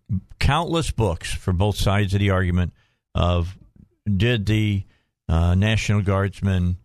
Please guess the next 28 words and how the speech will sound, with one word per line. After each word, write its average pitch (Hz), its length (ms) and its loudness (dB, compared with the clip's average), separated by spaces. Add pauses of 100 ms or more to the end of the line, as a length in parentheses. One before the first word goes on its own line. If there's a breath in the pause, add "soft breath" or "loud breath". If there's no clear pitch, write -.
(480)
uh, 80 160 2
feel 104 340 0
threatened 127 680 -2
and 98 220 0
so 104 240 0
they 101 160 0
opened 101 340 -2
fire, 131 580 0
or 101 480 -2 (520 soft breath)
did, 104 260 -2
were 95 240 0
they 98 160 2
just 98 340 0
untrained 110 1000 0 (180)
and 95 200 2
they 85 120 0
opened 69 360 -2
fire? 65 480 -4 (240)
There's 90 180 -2
a, 90 220 2 (260)
there's 87 200 0
a 95 60 0
lot 98 180 0
of 87 80 -2
evidence 90 420 0
on 82 100 2
both 73 200 -6
sides. - 480 -10